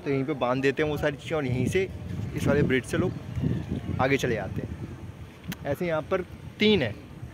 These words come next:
अगर आगे देखोगे तो इस side भी तुम लोगों को नज़र आ जाएगा बोट भाई वहाँ पे खड़ी है and वहीं से लोग उतर के जा रहे हैं, ये वाला scene है। और अगर तुम इसके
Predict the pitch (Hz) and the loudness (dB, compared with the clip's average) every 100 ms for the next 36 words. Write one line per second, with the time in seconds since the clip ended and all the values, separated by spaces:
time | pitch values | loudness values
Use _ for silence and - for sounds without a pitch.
0 | - - - - - - - - 131 131 | -16 -12 -10 -10 -12 -4 0 4 6 8
1 | 131 139 135 135 151 135 143 - 160 151 | 10 10 8 4 2 -2 -4 -2 2 2
2 | 147 151 143 143 139 139 135 127 135 123 | 2 -2 0 0 0 0 0 0 -2 2
3 | 127 127 123 131 113 123 147 131 127 139 | 2 2 2 -2 -2 -2 -2 -2 0 -2
4 | 180 - - 143 127 131 123 147 135 127 | -4 -10 -10 -4 0 2 2 2 2 2
5 | 127 196 147 120 104 - - - - - | -2 0 4 4 4 0 -12 -14 -16 -16
6 | - - - 131 131 123 - 110 104 110 | -16 -14 -4 2 2 2 -4 -10 -10 -12
7 | 127 - - - - - - - - - | -12 -14 -14 -12 -10 -12 -12 -16 -16 -16
8 | - - - 175 170 185 190 208 - | -16 -10 -4 -2 0 0 0 -2 -2